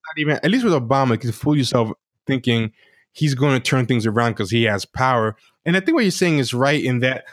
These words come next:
a lot of this, a lot of this, a lot of the earlier stuff opened the road for this, because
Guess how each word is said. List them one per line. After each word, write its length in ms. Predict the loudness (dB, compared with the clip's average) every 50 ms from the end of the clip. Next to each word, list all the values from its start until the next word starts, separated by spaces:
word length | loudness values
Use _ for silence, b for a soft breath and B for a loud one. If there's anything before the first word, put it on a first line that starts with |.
| B B
a 120 | -2 0 2
lot 240 | 2 2 2 0
of 140 | 0 0 0
this, 220 | 0 0 0 -2 -6 _ _ _ _ b b b b _ -2
a 60 | -2
lot 260 | 0 2 2 2 2
of 120 | 0 0 0
this, 280 | 0 0 0 -2 -6 _ _ _ _ _ _ _ _ -2
a 60 | 0
lot 220 | 2 2 2 2
of 60 | 2 0
the 120 | -2 0
earlier 380 | 0 0 2 2 2 2 0 0
stuff 400 | -2 -2 -2 -2 -2 -4 -6 -10 _ _ -2
opened 400 | 0 0 0 2 0 0 2 2
the 60 | 0
road 420 | 2 2 2 2 2 2 0 -2 -4
for 180 | -4 -6 -4
this, 320 | -2 0 0 0 -2 -4 -8
because 420 | -8 -4 -2 0 0 0 -2 -6